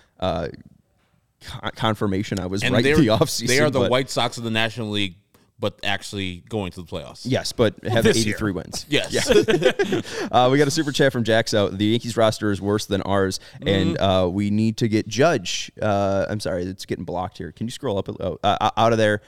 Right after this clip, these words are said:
Speaker 1: Um, and I'm rooting for the Mariners and the Cardinals and the Phillies. Um, yeah, I, I mean, I, I think if Judge was off that Yankees roster, I mean, it looks extremely different. I mean, their best player is then Giancarlo Stanton. They really haven't gotten that from, from Gleiber. Uh, they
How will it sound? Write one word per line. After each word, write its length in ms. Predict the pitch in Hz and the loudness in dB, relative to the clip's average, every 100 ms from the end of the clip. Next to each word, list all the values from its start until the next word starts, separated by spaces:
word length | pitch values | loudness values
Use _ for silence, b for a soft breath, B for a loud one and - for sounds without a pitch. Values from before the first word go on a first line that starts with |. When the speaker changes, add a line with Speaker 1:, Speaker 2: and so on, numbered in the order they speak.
| b b | b b
Speaker 1:
Um, 440 | - 98 92 90 85 | -4 0 0 -2 -6
and 120 | 98 98 | -4 -2
I'm 180 | 98 | 0
rooting 260 | 104 110 107 | 0 2 0
for 180 | - 98 | -2 -6
the 100 | 92 | -4
Mariners 520 | 90 92 92 90 87 | -4 -2 -2 -4 -6
and 180 | - 87 | -8 -8
the 60 | 87 | -8
Cardinals 400 | 92 92 87 - | -6 -6 -8 -8
and 120 | 87 | -10
the 60 | |
Phillies. 400 | 80 82 80 64 - | -8 -8 -8 -10 -10
Um, 320 | 87 85 82 - | -8 -8 -10 -12
yeah, 180 | - 113 | -6 -4
I, 160 | - 110 | -4 -4
I 60 | 117 | -2
mean, 160 | 131 - _ | -2 -4 _
I, 120 | 131 | -2
I 100 | - | 0
think 160 | 139 165 | 0 -2
if 120 | 135 | -4
Judge 300 | - 113 120 | 0 2 2
was 180 | 107 104 92 | 0 -4 -2
off 220 | 101 - | -4 -2
that 160 | 98 | -2
Yankees 400 | 90 101 98 87 | -2 -6 -8 -10
roster, 500 | - 90 117 92 90 - b b - | -4 -4 -4 -4 -6 -8 b b -8
I 60 | |
mean, 100 | 104 | -6
it 120 | 87 101 | -6 -8
looks 280 | 104 - - | -8 -8 -8
extremely 520 | - - 85 110 87 | -8 -8 -6 -6 -6
different. 320 | 80 - - | -8 -14 -10
I 40 | 92 | -8
mean, 100 | 87 | -6
their 100 | 92 | -2
best 220 | 104 - | -2 -2
player 240 | 110 110 | -2 0
is 140 | 107 98 | -2 -2
then 220 | 104 101 | -4 -4
Giancarlo 520 | 101 104 - 107 110 | -4 -4 0 0 0
Stanton. 380 | - 104 104 82 | -2 -2 -2 -4
They 80 | 85 | -6
really 180 | 95 101 | -4 -4
haven't 180 | 104 95 | -4 -4
gotten 260 | 98 92 | -4 -2
that 180 | 101 - | -4 -6
from, 240 | - 98 92 B B | -6 -6 -6 B B
from 200 | 113 107 | -6 -6
Gleiber. 520 | 87 101 101 90 85 | -4 -2 -2 -2 -6
Uh, 160 | 87 87 | -6 -6
they 260 | 92 90 | -4 -6